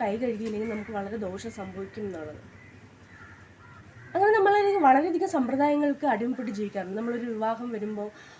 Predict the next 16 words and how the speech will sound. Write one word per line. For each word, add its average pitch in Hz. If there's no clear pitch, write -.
ആ, 202
അച്ഛൻ്റെ 233
അമ്മയുടെയും 220
കാ-, 202
ആ, 196
അനുഗ്രഹം 226
വാങ്ങിയാൽ 226
മാത്രമേ 214
ആ 208
വിവാഹം 208
നല്ലതാകത്തുള്ളൂ 196
എന്നൊക്കെ 294
പറയുന്ന 285
രീതിയിൽ 262
ഇതൊക്കെ 339
നമ്മൾ 330